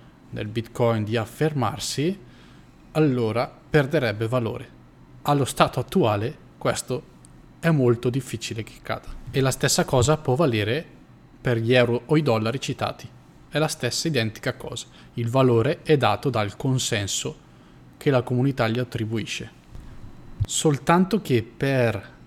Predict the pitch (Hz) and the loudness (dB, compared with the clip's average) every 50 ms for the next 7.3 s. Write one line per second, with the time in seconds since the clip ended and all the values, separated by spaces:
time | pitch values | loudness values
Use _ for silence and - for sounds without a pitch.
0 | - - - - 117 113 117 120 120 117 120 113 113 113 110 120 131 127 120 - | -20 -20 -16 -8 -4 0 4 4 4 4 4 4 4 4 4 4 2 2 0 -2
1 | - - 101 98 95 - - - - - - - - - - - - - - - | -4 -6 -6 -6 -6 -12 -18 -20 -20 -20 -20 -20 -20 -20 -20 -20 -20 -20 -20 -12
2 | - - 123 117 117 123 117 - - 127 120 120 123 123 - - 127 117 123 120 | -6 -4 -2 -2 0 -2 -2 0 2 2 4 4 4 2 2 0 0 0 0 0
3 | - - 127 123 120 120 117 - 127 120 123 120 - - 123 135 156 151 131 117 | 0 0 2 2 2 2 0 0 0 0 0 0 0 0 0 2 2 4 4 4
4 | 117 110 113 139 185 208 - - - - - - - - - - - - - - | 2 2 2 0 -2 -4 -8 -14 -20 -20 -20 -20 -20 -20 -20 -20 -20 -20 -20 -20
5 | - - - - - - 180 185 185 175 160 170 - 196 208 - - - 147 127 | -20 -20 -20 -20 -8 0 4 6 8 8 6 6 0 -4 -4 -2 0 0 2 2
6 | 123 123 120 117 123 143 151 147 - 156 139 - 185 190 180 180 165 156 156 151 | 2 2 0 2 2 2 2 2 0 -2 -2 2 2 2 2 4 4 6 6 6
7 | 151 165 180 170 - | 6 4 2 0 -2